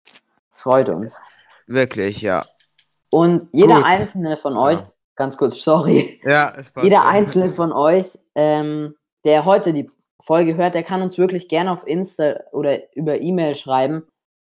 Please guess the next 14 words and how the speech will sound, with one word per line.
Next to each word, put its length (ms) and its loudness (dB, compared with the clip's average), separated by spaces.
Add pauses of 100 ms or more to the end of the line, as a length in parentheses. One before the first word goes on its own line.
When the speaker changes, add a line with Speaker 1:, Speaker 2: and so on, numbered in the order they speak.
(120)
Speaker 1:
ähm, 720 -2
wo 160 2
ihr 160 8
herkommt, 480 -4
wie 80 -2
alt 220 4
ihr 100 0
seid, 240 -2
weil 180 0
sowas 280 -2
interessiert 440 -6
uns 200 -10
wirklich 400 -6
voll. 420 -2